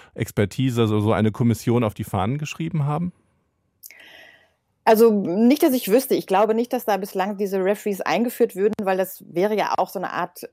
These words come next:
Speaker 2: Eingeständnis, dass es vielleicht in Gefahr ist, die Pressefreiheit in den Redaktionen. Und das wäre denen wahrscheinlich, ähm, sicherlich unangenehm, <laughs> da sozusagen, ja, a-, einzuräumen damit. Also wenn, dann müsste das wahrscheinlich politisch entschlossen werden,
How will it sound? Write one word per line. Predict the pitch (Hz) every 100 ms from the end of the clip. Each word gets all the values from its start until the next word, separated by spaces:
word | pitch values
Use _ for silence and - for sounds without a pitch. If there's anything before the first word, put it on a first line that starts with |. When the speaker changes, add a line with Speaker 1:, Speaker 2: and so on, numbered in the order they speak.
| _
Speaker 2:
Eingeständnis, | 156 165 214 202 - 185 202 180
dass | 180 165
es | 175 -
vielleicht | - 165 -
in |
Gefahr | 175 - 156 202
ist, | - 160 -
die |
Pressefreiheit | 156 - 156 156 - 151 151
in | -
den | 160
Redaktionen. | 160 151 151 - 147 147
Und | 101 151
das | 156 - - - - - _ -
wäre | 160 175 180
denen | 160 170
wahrscheinlich, | 165 - 160 170 -
ähm, | - 151 165 165 160
sicherlich | 175 190 170
unangenehm, | 233 180 165 165 160 233 214
<laughs> | 185
da |
sozusagen, | 175 165 - 165 156 160 165 - - -
ja, | 160 131 135 -
a-, | - -
einzuräumen | - 190 202 208 156 151 151
damit. | 135 143 151 -
Also | 156 147
wenn, | 156
dann | 175 170
müsste | 180 -
das | 156 -
wahrscheinlich | 160 160 156
politisch | - 185 180 165
entschlossen | - 156 - 143 - 160
werden, | 143 143 160 170